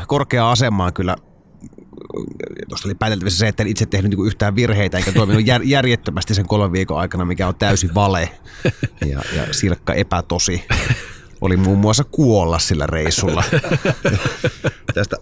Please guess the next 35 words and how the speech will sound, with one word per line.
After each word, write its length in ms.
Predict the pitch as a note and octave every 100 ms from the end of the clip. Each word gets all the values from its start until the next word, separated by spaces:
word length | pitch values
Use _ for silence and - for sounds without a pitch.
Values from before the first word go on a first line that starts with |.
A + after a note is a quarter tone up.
| -
tästä 220 | G#2+ A2
joskus 200 | F#2+ G#2+
taisi 200 | G#2+ G#2+
kert-, 320 | B2+ A#2 -
kertoakin. 440 | A#2+ G2+ D#2 -
Siis, 220 | F#2+ F2+ -
siis 240 | - F#2 -
niinku, 340 | F#2 F#2+ - - - - - - - - - -
mitoitin 360 | D3 G#2 D3+
vaan 160 | E3+ D#3+
vo-, 180 | D#3 D#3
voimani 340 | D#3+ C3 A#2+
aivan 280 | B2+ A#2 G2+
täysin 360 | G#2+ G2 F#2+ E2+
väärin. 440 | F#2 E2+ D#2 D2+ - _ _ - _ _ _ _ _ _ _ _ _ _ - - -
Aja-, 160 | A#2+
ajattelin, 420 | G#2 A2+ - C3 B2+
että 100 | -
se 80 |
vi-, 160 | A#2+ B2
viimeinen, 400 | C3 C3+ A2+ A2 - - - -
viimeinen 360 | D3 C3+ A2+
tota, 220 | G#2 G#2 G2+ -
muutaman 320 | C3+ A2+ A2
kilometrin 320 | A2 G2+ A2
pätkä, 380 | - A2+ - G2+ - - -
pätkä, 360 | A2+ - G2 F2+
että 160 | -
se, 80 | G#2
se 120 | - G2+
menee 260 | G2 F#2
ilma-, 200 | F2+ F#2 -
ilman 280 | G#2 F#2 E2+
taukoja, 480 | G2 F2 E2+ C2+
ja 120 | B1